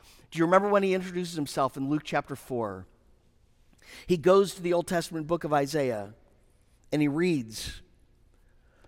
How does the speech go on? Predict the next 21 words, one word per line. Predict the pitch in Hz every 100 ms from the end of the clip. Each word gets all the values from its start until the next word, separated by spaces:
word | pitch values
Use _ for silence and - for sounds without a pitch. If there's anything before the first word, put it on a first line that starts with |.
| _ _ _ -
"The | 143
Spirit | - - 185 202
of | 190
the |
Lord | 180 160 160
is | 156
on | 147 143
me | 131
because | 110 - 139 123 -
he | 139
has | 123
anointed | 123 139 175 - 160
me | 143
to | 131
preach | - 175 170 -
the | 131
good | 107 101 156 175
news | 180 170 135 123 127 131
to | - 143
the | 139
poor. | - 196 151 110 95 92